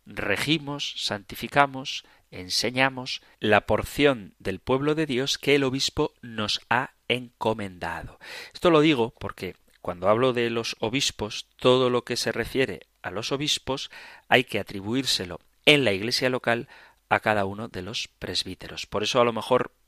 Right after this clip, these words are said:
puedo haber sido un poco confuso al hablar indistintamente de sacerdotes, presbíteros o de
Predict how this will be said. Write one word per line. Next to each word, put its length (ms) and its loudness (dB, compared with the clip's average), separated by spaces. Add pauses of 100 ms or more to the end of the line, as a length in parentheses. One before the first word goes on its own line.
puedo 280 6
haber 180 4
sido 240 -2
un 60 -10
poco 240 -2
confuso 580 -4 (360)
al 180 4
hablar 220 6
indistintamente 880 -6
de 200 -2
sacerdotes, 1000 -6 (160)
presbíteros 640 -4 (460)
o 120 2
de 240 0